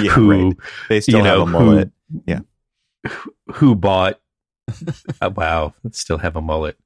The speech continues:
Speaker 1: <laughs> Yep.
Speaker 2: Um,
Speaker 1: <laughs> Never went out of style for some people.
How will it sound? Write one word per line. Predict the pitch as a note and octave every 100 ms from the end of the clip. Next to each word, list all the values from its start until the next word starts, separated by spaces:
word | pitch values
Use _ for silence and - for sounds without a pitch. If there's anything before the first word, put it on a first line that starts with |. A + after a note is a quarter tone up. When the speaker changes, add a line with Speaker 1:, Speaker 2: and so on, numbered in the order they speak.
| _ -
Speaker 1:
<laughs> | F3+
Yep. | C3 G2+ - - G#2
Speaker 2:
Um, | E2 D#3+ E2 - - - F3 - D3
Speaker 1:
<laughs> | A#2+ _ _ _ F2
Never | F2
went | F2 F2
out | E2
of | E2
style | F2 E2 E2
for | -
some | - D#2+ D#2+
people. | -